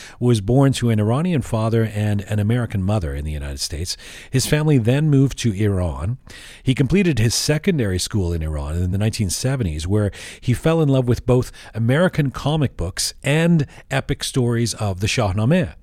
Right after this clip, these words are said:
Decades after settling back in the United States, when he was working on other cultural events relating to the Iranian American community, Bruce teamed up with childhood friends and comic producers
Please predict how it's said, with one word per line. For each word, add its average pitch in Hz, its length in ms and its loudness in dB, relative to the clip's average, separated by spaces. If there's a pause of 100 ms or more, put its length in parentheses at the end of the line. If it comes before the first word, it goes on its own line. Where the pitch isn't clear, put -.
(560)
Decades 131 540 2
after 113 320 0
settling 104 460 -2
back 98 240 -2
in 104 80 0
the 95 60 0
United 87 320 -2
States, 151 560 -2
when 101 160 -2
he 95 160 0
was 95 200 0 (300)
working 117 400 2
on 101 220 2
other 120 280 2
cultural 95 440 -4
events 85 340 -4
relating 95 380 -2
to 101 120 -4
the 87 160 -2
Iranian 87 380 0
American 85 380 -4
community, 98 500 0 (380)
Bruce 170 260 4
teamed 151 320 0
up 127 220 -2
with 113 140 0
childhood 113 460 0
friends 110 400 0
and 90 140 -4
comic 139 380 -2
producers 85 500 -4